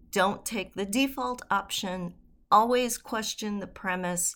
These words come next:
and stay strong. Know, know that what you want is out there, and you do not have to settle ever. You can have your dreams. If this was helpful for you,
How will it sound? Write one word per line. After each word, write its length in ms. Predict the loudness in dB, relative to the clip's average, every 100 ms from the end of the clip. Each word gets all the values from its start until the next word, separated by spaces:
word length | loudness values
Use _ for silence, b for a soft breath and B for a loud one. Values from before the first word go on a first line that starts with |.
| -2
and 180 | 0 2
stay 300 | 2 0 -4
strong. 760 | -2 -2 -2 0 2 2 2
Know, 580 | 2 2 0 0 0 -4 -2
know 340 | 0 0 0
that 280 | -2 -6 -10 -10
what 320 | -4 -4 -2
you 140 | -2 -2
want 340 | 0 0 -2 -6
is 260 | -6 -4 -2
out 320 | -2 -4 -4
there, 400 | -4 -2 -4 -12 -20 b b b b
and 120 | -2
you 100 | 0
do 240 | 0 0 0
not 640 | 2 4 4 4 0 -4
have 400 | -6 -4 -4 -6
to 100 | -10
settle 640 | -2 0 0 0 -2 -4 -12 _ _ _ _ _ 4
ever. 420 | 4 4 -4 -8 -20 -12
You 220 | -4 -2 -2
can 220 | -4 -4
have 400 | 0 0 0 -2
your 240 | -4 -4
dreams. 680 | -4 -4 -4 -6 -6 -8 -10 B _
If 240 | 0 2
this 300 | 2 2 0
was 180 | -6 -6
helpful 380 | -4 -4 -2 -4
for 200 | -4 -6
you, 560 | -4 -2 2 2 0